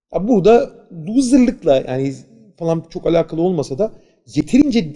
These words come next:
zihinsel dirençleri ve yeterince dirayetleri, devamlılıkları yok demektir. Yani kendi sistemini ısrarla çalıştırabilecek bir,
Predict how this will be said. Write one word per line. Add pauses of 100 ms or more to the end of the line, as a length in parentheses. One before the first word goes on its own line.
zihinsel
dirençleri (420)
ve
yeterince
dirayetleri,
devamlılıkları
yok
demektir.
Yani (460)
kendi
sistemini (100)
ısrarla
çalıştırabilecek
bir,